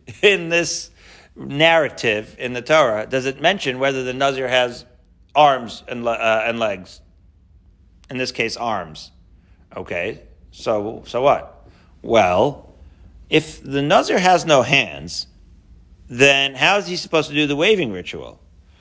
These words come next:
Well, the Torah didn't say that the Nazir has to have her hands. And therefore, that implies that the Nazir can graduate without hands. And if the Nazir can, in fact, graduate without hands, so then that seems to imply that the Tenufa is not Me'akev.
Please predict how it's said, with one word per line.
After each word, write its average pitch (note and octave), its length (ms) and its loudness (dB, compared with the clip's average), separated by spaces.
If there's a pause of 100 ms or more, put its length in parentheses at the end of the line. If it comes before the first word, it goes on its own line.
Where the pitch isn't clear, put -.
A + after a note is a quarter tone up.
(340)
Well, C#3+ 300 4
the C#3+ 120 -4
Torah F#3+ 240 4
didn't E3+ 180 -2
say E3 160 4
that G#3 140 0
the C3+ 60 -4
Nazir A2+ 260 -2
has G#2+ 160 -2
to - 80 -10
have G#2 200 -4
her F#2+ 100 -10
hands. G2+ 640 -4 (640)
And C3+ 200 0
therefore, E3+ 800 4 (380)
that F3 300 4
implies C3 560 2
that C3 140 -6
the C3+ 60 -4
Nazir E3 340 0
can F3 760 0 (100)
graduate B2+ 560 2
without C3+ 340 2
hands. G2 560 -8 (560)
And D3+ 160 -2
if G3+ 120 2
the E3+ 80 -2
Nazir G#3 380 0
can, F3 260 0
in D#3+ 100 -4
fact, F#3 240 0
graduate F3 320 -2
without D#3+ 240 -2
hands, F3+ 520 -2
so - 180 -8
then E3 220 -2
that A3 300 -2
seems E3 260 -8
to C#3 80 -8
imply C3 420 0
that C#3 320 -2
the C#3+ 120 -6
Tenufa D#3 440 -6
is C3+ 100 -6
not E3 560 -2
Me'akev. E3+ 600 -4